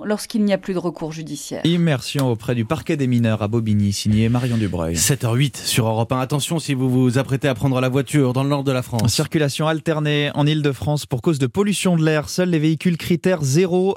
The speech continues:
Speaker 2: un et deux sont autorisés dans le périmètre de l'autoroute A quatre-vingt-six. Vitesse réduite de vingt kilomètres heure aussi dans le nord, le Pas-de-Calais, l'Oise et la Somme.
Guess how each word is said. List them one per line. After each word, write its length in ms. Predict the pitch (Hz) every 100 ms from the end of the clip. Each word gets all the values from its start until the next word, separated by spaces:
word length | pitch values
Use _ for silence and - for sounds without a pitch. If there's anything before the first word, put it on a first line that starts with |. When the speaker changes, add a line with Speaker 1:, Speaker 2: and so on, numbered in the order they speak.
| -
Speaker 2:
un 240 | 180 185 -
et 140 | 175
deux 240 | 156 180 180
sont 240 | - 151
autorisés 320 | 139 139 135
dans 120 | 156
le 60 | 131
périmètre 560 | 135 127 131 147 - 131
de 100 | 120
l'autoroute 420 | 123 131 143 156
A 60 |
quatre-vingt-six. 840 | 139 139 - 147 135 - 185 190 - - - -
Vitesse 400 | 110 131 160 -
réduite 400 | 131 143 185 -
de 80 | 135
vingt 240 | 127 226
kilomètres 500 | - 185 170 151 -
heure 120 | 147
aussi 180 | 131 165
dans 100 | 143
le 100 | 131
nord, 380 | 143 190 196 185
le 160 | 131 131
Pas-de-Calais, 640 | 202 - - 139 135 143
l'Oise 520 | - 120 135 147 143 -
et 80 | 113
la 120 | 107
Somme. 460 | 104 - 151 139